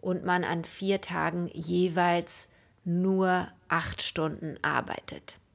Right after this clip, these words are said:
So, das klingt jetzt erstmal, wenn man das hört, finde ich so ein bisschen überraschend, weil man denkt, okay,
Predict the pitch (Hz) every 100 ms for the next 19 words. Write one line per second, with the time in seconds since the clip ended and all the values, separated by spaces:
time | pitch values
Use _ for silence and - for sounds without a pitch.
0 | - - - - - - 175 160 175 151
1 | 147 - - 254 320 381 330 - - 214
2 | 240 247 180 156 170 175 202 196 - -
3 | 185 185 214 262 - - - _ _ _
4 | _ - - 208 196 208 175 214 208 -
5 | - - - 185 190 180 175 202 - 165
6 | 160 160 151 - - 135 - 123 151 170
7 | 175 180 185 - 196 220 277